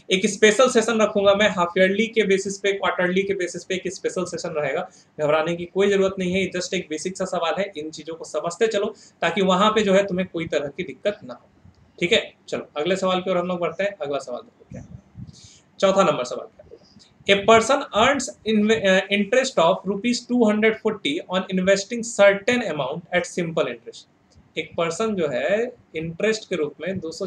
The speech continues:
चालीस रुपया कमाता है। कैसे कमाता है? Investing a certain amount at simple interest for two year at five percent per,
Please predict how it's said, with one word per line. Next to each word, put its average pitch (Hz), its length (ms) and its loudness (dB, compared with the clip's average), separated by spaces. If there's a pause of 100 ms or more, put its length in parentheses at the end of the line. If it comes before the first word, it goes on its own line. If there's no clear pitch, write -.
चालीस 180 460 -2
रुपया 151 280 0 (340)
कमाता 135 340 -6
है। 120 120 -14 (840)
कैसे 170 240 2
कमाता 190 380 2
है? 202 140 2 (680)
Investing 214 560 2
a 247 60 0
certain 220 720 4
amount 170 500 0
at 190 120 0
simple 202 560 0
interest 185 360 -6
for 202 180 -2
two 180 200 -2
year 156 260 2 (120)
at 185 220 -4
five 165 320 0
percent 170 400 -4 (140)
per, 123 100 -6